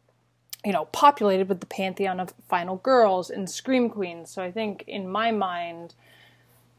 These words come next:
the, the goal would be, you know, like, who is the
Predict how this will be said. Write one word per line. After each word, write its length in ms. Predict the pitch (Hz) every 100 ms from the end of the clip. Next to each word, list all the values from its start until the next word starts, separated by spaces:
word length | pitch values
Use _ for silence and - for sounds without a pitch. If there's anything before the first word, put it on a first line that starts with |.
| _ -
the, 380 | 180 185 175 170
the 140 | 170
goal 320 | 180 196 196 185
would 140 | 180
be, 220 | 185 175 175
you 120 | 175
know, 160 | 170
like, 220 | 160 165 -
who 200 | 220 214
is 200 | 196 175
the 380 | - 180 170 165